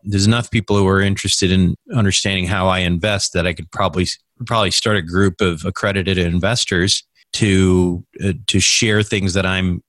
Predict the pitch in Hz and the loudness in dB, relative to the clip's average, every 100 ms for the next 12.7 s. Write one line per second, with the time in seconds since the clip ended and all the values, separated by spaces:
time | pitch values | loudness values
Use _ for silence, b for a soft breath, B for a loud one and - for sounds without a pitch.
0 | _ - 98 98 156 147 95 - - _ | _ 0 2 4 0 -2 -8 -10 -16 _
1 | _ 110 110 135 135 104 110 104 92 107 | _ 0 2 0 -2 0 0 0 0 0
2 | 104 98 107 - 107 95 95 92 92 95 | 0 0 -2 -2 -2 0 0 -2 0 2
3 | 92 87 90 87 90 87 101 _ 95 87 | 2 2 4 4 2 0 -8 _ 0 0
4 | 87 110 98 101 90 92 92 92 90 - | 0 -2 -4 -4 -2 0 -2 -2 -6 -4
5 | 98 92 90 87 85 _ _ _ _ 101 | -2 0 0 0 -4 _ _ _ _ -2
6 | 101 90 98 98 92 82 - 98 95 95 | 0 0 0 2 0 -4 -4 0 2 2
7 | 85 85 82 82 107 120 120 98 87 90 | 2 0 -2 -2 -2 -2 0 0 0 0
8 | - 87 80 90 98 85 85 107 - 98 | 0 0 0 0 0 0 -2 -6 -14 -6
9 | 101 98 90 95 87 107 - 101 92 87 | 0 0 0 -4 0 0 2 2 0 0
10 | 92 87 87 87 87 104 - 80 85 87 | 0 0 2 0 0 -2 -2 0 0 0
11 | - _ _ 98 92 90 90 87 98 101 | -2 _ _ -2 0 0 0 0 0 0
12 | 98 - 95 95 90 85 | 0 -2 -2 0 -2 -2